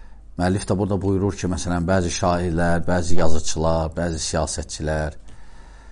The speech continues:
ə, qoşun başçıları, onlar da, yəni, tarixi hadisələri təhrif olunmasında, ə,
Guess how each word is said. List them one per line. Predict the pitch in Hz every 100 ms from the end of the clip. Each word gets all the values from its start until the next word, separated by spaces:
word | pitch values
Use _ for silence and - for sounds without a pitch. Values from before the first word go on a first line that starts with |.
| - - -
ə, | 85 78 76 69 65 65 71 78 85 -
qoşun | - - 113 95
başçıları, | 87 - - 87 85 85 76 - -
onlar | 104 117 127
da, | 98 95 110 131 - - - - - -
yəni, | 90 90 90 95 - - - - - - - - - - -
tarixi | - 95 92 - 85
hadisələri | 92 85 - - 85 85 87 80 -
təhrif | 98 85 95 95
olunmasında, | 87 85 76 - 82 78 76 71 - - - - - - - - - - - - - - - - - - - - -
ə, | -